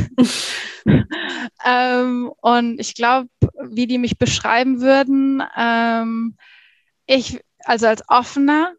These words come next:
ähm, Mensch, auch ehrlich, äh, direkt,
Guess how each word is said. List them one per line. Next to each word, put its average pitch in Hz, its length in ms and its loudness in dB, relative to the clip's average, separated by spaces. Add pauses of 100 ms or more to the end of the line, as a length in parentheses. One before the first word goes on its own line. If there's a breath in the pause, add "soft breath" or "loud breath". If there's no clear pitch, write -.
(240)
ähm, 220 560 -4 (140)
Mensch, 247 400 0
auch - 180 -8
ehrlich, 269 680 -2
äh, 214 480 -6 (420)
direkt, 214 600 -2